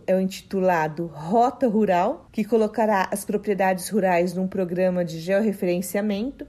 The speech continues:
criando um código de endereçamento rural digital para cada propriedade, parecido como um cep.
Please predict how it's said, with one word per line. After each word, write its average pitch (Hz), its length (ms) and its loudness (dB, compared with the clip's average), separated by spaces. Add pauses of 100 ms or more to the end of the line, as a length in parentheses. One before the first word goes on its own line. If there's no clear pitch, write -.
(100)
criando 233 580 2
um 254 140 2
código 226 840 0
de 160 220 -6
endereçamento 208 880 0
rural 196 320 2
digital 202 600 -2
para 226 260 0
cada 269 540 -2
propriedade, 240 720 -2
parecido 277 560 -2
como 277 360 0
um 285 60 0
cep. 160 720 -2